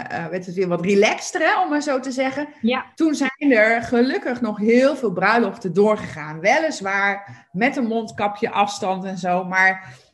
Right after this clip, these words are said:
Speaker 1: je hoorde ook heel veel terug dat de mensen het niet anders hadden willen vieren dan op dat moment op die manier. Dus dat is dan ook wel weer heel erg grappig om terug te horen. En uiteindelijk is het alleen maar ondersteunen, ondersteunen. En met name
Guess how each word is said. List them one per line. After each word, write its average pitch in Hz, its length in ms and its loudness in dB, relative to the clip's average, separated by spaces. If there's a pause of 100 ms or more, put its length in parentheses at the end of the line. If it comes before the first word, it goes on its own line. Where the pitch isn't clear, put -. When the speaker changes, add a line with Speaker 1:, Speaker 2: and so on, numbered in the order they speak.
(140)
Speaker 1:
je 214 100 4
hoorde 233 380 6
ook 233 200 2
heel 254 180 6
veel 240 140 -6
terug 214 340 -4
dat 196 260 -6
de 190 100 -6
mensen 190 280 -8
het 202 80 -2
niet 240 140 2
anders 190 280 -12
hadden 185 220 -6
willen 175 200 -4
vieren 190 300 -4
dan 175 160 -4
op 175 160 -8
dat 196 180 -6
moment 175 240 -6
op 160 180 -10
die 208 160 0
manier. 185 400 -2
Dus 226 160 -8
dat 214 180 -6
is 202 100 -8
dan 175 160 -10
ook - 140 -4
wel 247 140 -4
weer 240 100 0
heel 240 200 2
erg 240 120 -2
grappig 254 360 -8
om 220 120 -10
terug 240 240 -8
te 247 100 -8
horen. 220 440 -4 (680)
En 240 360 6
uiteindelijk 269 480 2
is 247 120 -4
het 247 80 -8
alleen 247 180 0
maar 233 100 -2
ondersteunen, 226 520 -2
ondersteunen. 202 520 -2
En 175 60 -2
met 170 160 -4
name 247 840 2